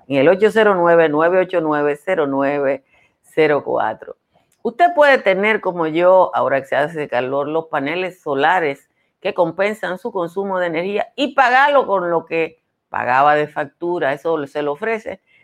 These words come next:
Trix Energy. Trix Energy está en el ocho cero nueve, siete setenta,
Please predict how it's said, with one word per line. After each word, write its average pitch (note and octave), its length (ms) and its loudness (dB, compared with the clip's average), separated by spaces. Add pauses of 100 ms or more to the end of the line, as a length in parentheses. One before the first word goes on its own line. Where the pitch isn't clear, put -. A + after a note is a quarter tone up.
(120)
Trix G3 420 -2
Energy. F#3 520 2
Trix F3+ 360 -4
Energy D4+ 560 0 (220)
está F#3+ 280 -2
en E3 100 -4
el E3 100 0
ocho G3+ 200 -4
cero G3 240 -6
nueve, D#3+ 300 -2
siete D#3 340 -6
setenta, D3 640 -6